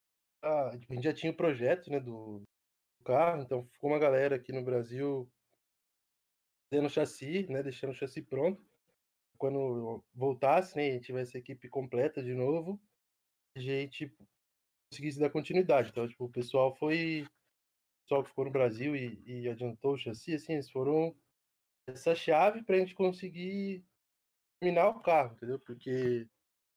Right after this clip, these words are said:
chegar, se tivesse que fazer o chassi do zero ainda, tudo, talvez a gente não conseguisse dar conta de fazer tudo a tempo. Como eles adiantaram essa parte pra gente,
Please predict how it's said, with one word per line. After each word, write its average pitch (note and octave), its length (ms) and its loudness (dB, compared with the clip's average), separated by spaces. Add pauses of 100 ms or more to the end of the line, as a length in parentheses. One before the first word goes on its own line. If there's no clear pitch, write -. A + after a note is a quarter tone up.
(680)
chegar, D#3+ 480 2
se - 120 -12
tivesse D3+ 340 -4
que D#3 80 -12
fazer C3 340 -6
o E3 60 -8
chassi D#3 300 -12
do D3+ 160 -8
zero C3+ 380 -2
ainda, C3+ 380 -4
tudo, D#3 440 -10 (720)
talvez C3+ 320 -2
a D#3 40 -2
gente D3+ 160 -8
não D#3+ 120 0
conseguisse E3+ 1120 -8 (160)
dar D3 160 0
conta C#3+ 320 -2
de C#3+ 100 -14
fazer D3 300 2
tudo D#3 220 0
a G3+ 40 4
tempo. B2+ 400 -2 (1000)
Como D#3+ 100 2
eles D#3+ 420 0 (460)
adiantaram D3 480 2
essa C#3 160 -6
parte C3+ 400 -2
pra B2 160 -4
gente, D3+ 420 -4